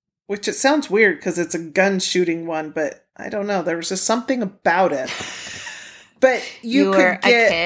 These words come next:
Speaker 2: kid playing
Speaker 1: extra
Speaker 2: video
Speaker 1: lives
Speaker 2: games.
Speaker 1: if you went, like, A, B, A, B, up, down, up, down, left, right, left, right on the controller.
Speaker 2: Oh.
Speaker 1: Right as you died. As you died your last time,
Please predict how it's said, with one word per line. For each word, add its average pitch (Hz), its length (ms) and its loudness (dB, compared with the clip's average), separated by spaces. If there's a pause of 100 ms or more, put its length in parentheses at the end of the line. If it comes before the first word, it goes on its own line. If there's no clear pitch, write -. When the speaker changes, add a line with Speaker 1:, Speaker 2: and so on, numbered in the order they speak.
Speaker 2:
kid - 100 -20 (100)
playing 226 140 4
Speaker 1:
extra 180 300 0
Speaker 2:
video 208 180 2
Speaker 1:
lives 196 520 2
Speaker 2:
games. - 100 -8
Speaker 1:
if 202 240 -2
you 190 160 -6
went, 180 360 -4
like, 170 460 -4 (1400)
A, 190 160 2
B, 190 220 -2
A, 180 100 2
B, 180 240 0
up, 180 160 -4
down, 180 240 0
up, 175 160 -6
down, 175 240 0
left, 175 240 -4
right, 170 180 2
left, 170 260 -4
right 170 380 0 (640)
on 175 180 -2
the 170 80 -2
controller. 180 720 2 (160)
Speaker 2:
Oh. 196 100 6
Speaker 1:
Right 202 200 8
as 190 200 4
you 190 120 -2
died. 151 440 4
As 156 240 -4
you 165 140 -2
died 185 420 2
your 196 100 0
last 185 420 0
time, 165 460 -4